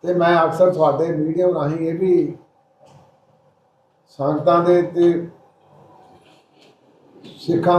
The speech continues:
ਦੇ ਰੂਬਰੂ ਕਰਨਾ ਚਾਹੁੰਦਾ ਕਿ ਇਹ ਬਜਟ, ਕਈ ਵਾਰੀ ਅਸੀਂ ਇਸ ਵੇਲੇ ਕਹਿੰਦੇ ਹਾਂ ਕਿ ਸ਼੍ਰੋਮਣੀ ਗੁਰਦੁਆਰਾ ਪ੍ਰਬੰਧਕ ਕਮੇਟੀ ਦਾ ਜਿਹੜਾ ਬਜਟ ਆ, ਉਹ ਪੰਜਾਬ ਸਰਕਾਰ ਜਿੰਨਾ ਬਜਟ ਆ। ਇਹ ਜਿਹੜਾ ਬਜਟ ਆ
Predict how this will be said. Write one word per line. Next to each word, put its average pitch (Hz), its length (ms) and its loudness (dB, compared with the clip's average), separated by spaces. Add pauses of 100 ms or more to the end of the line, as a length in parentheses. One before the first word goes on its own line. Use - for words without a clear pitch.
ਦੇ 175 100 4
ਰੂਬਰੂ 170 440 0
ਕਰਨਾ 151 360 0
ਚਾਹੁੰਦਾ 156 340 -2
ਕਿ 180 160 -4
ਇਹ 170 320 -2
ਬਜਟ, 151 360 0
ਕਈ 151 240 -4
ਵਾਰੀ 160 300 0
ਅਸੀਂ 156 200 -8
ਇਸ 143 300 -4
ਵੇਲੇ 160 140 -2
ਕਹਿੰਦੇ 151 460 -4
ਹਾਂ 143 100 -4 (1800)
ਕਿ 180 120 -2
ਸ਼੍ਰੋਮਣੀ 165 460 0
ਗੁਰਦੁਆਰਾ 170 460 2
ਪ੍ਰਬੰਧਕ 165 520 -2
ਕਮੇਟੀ 160 400 -6
ਦਾ 160 120 0
ਜਿਹੜਾ 156 240 -2
ਬਜਟ 143 400 -4
ਆ, 160 60 4
ਉਹ 170 160 -2
ਪੰਜਾਬ 143 480 -2
ਸਰਕਾਰ 135 440 -4
ਜਿੰਨਾ 135 240 -8
ਬਜਟ 117 300 -14
ਆ। 107 120 -16 (2250)
ਇਹ 196 180 4
ਜਿਹੜਾ 196 260 4
ਬਜਟ 170 400 -4
ਆ 180 420 2